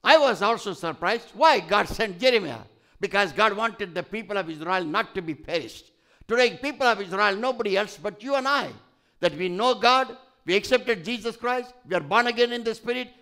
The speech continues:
we are born again in the water, we are the born again sons and daughters of God. And therefore, we have to hear the teachings of God. We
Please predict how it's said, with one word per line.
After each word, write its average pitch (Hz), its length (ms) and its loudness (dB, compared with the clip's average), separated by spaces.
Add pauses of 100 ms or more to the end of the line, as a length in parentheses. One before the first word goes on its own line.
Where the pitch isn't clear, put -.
we 139 80 -4
are 147 40 -6
born 202 260 4
again 240 240 2
in 240 100 -6
the 233 80 2
water, 240 400 0 (260)
we 165 160 2
are 240 140 6
the 214 140 -2
born 226 260 0
again 226 260 0
sons 247 400 -2
and 220 140 -2
daughters 233 340 -2
of 214 180 -4
God. 240 280 0 (400)
And 208 180 4
therefore, 262 380 6
we 220 420 -2
have 320 300 6
to 262 100 -6
hear 165 460 -4 (180)
the 196 80 -2
teachings 233 480 -6
of 165 160 -6
God. 123 300 -6 (240)
We 175 140 -6